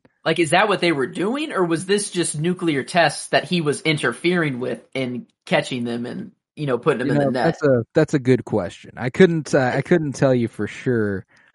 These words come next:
Speaker 2: one way or another
Speaker 1: I
Speaker 2: exactly
Speaker 1: would like
Speaker 2: how
Speaker 1: to think the governments were helping him. I would like to think they were like, "All right, you know, Fourth of July style," or not, that's in bad taste, not U S A style, but, like, in, I don't know, just, uh, in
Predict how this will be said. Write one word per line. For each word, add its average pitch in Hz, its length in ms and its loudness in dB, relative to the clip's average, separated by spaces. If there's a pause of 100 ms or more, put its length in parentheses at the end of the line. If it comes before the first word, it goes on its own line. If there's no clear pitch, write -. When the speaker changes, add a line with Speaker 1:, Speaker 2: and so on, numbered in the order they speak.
(100)
Speaker 2:
one 120 280 2
way 117 140 0
or 110 140 0
another 104 400 -2 (340)
Speaker 1:
I 190 120 4
Speaker 2:
exactly - 0 -
Speaker 1:
would 185 180 4
like 202 280 4
Speaker 2:
how - 200 -4
Speaker 1:
to - 20 2
think 170 580 -2
the 160 120 2
governments 160 480 2
were 127 120 -4
helping 135 420 0
him. 123 320 -16
I 120 120 -4
would 139 100 -4
like 170 180 4
to 165 80 -4
think 151 220 -4
they 147 100 2
were 143 100 4
like, 131 240 2
"All 165 180 8
right, 143 380 4
you 147 100 -6
know, 139 160 0
Fourth 160 340 -2
of 143 80 -2
July 143 320 2
style," 131 840 0 (100)
or 143 120 0
not, 139 220 0
that's - 340 -6
in 120 140 -8
bad 110 200 -2
taste, - 360 -12
not - 280 -6 (100)
U 120 200 -6
S - 140 -10
A 113 100 -8
style, 110 240 -8
but, 123 100 -12
like, 117 220 -6
in, 127 400 -6 (560)
I 254 100 -2
don't 165 160 0
know, 117 260 -6 (100)
just, 160 420 0
uh, 139 400 2 (1120)
in 240 500 -2